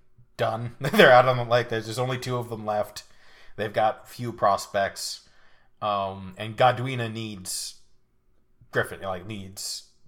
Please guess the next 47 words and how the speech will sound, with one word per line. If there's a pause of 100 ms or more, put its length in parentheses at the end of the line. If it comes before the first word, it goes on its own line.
(140)
people. (580)
Uh,
they'd
probably
be, (180)
uh,
extremely
welcome
there.
If
you
could (260)
please
send
word (220)
to
Godwina.
Like,
I
have
no
way
of, (120)
uh, (240)
uh,
contacting
her." (760)
And,
uh, (140)
Watcher
just
firmly
says
no. (180)
And
Little
Pip
just
rolls
her
eyes.
"Okay,
I'll
figure
something
else
out.